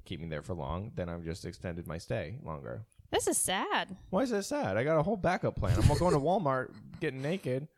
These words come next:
Speaker 1: and then they're gonna be like, "Lock up that crazy old man who keeps talking about his dead wife."
Speaker 2: It's sad for the people who have to see you naked in a Walmart.
Speaker 1: No.
Speaker 2: Oh, 'cause you have the body of a thirty-year-old man?
Speaker 1: Yeah, I'm going back to last
Speaker 2: <laughs>
Speaker 1: week's question, and I keep my body for now.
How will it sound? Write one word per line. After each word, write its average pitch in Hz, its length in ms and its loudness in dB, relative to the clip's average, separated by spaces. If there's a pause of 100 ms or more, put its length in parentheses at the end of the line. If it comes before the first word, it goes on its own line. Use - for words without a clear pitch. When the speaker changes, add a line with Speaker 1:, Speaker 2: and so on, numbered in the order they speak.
Speaker 1:
and 110 240 -2
then 127 160 0
they're 123 80 -2
gonna 123 140 0
be 120 80 0
like, 107 180 0
"Lock 139 240 0
up 175 100 -2
that 165 180 2
crazy 160 360 2
old 160 140 4
man 160 240 2
who 143 40 0
keeps 139 220 0
talking 151 220 2
about 147 100 2
his 131 100 0
dead 143 220 2
wife." 147 480 2
Speaker 2:
It's 247 160 -4
sad 220 260 2
for 294 120 0
the 262 80 -2
people 240 260 2
who 233 60 -2
have 233 140 -6
to 247 100 -6
see 247 240 -6
you 240 480 0 (100)
naked 233 400 0
in 214 160 -2
a 214 60 0
Walmart. 214 560 2 (180)
Speaker 1:
No. 80 840 -4 (200)
Speaker 2:
Oh, 202 160 6
'cause 180 180 -6
you 180 120 -4
have 180 160 -8
the 165 440 -4
body 170 360 -2
of 160 100 -6
a 170 40 -6
thirty-year-old 165 560 -6
man? 160 360 -6 (260)
Speaker 1:
Yeah, 117 160 0
I'm 107 140 -2
going 143 200 0
back 180 200 2
to 311 120 6
last 370 240 8
Speaker 2:
<laughs> 381 120 8
Speaker 1:
week's 262 400 2
question, - 380 0
and 87 160 -4
I 87 160 -4
keep - 220 -6
my 92 160 0
body 87 400 0
for 85 280 -8
now. 92 680 -4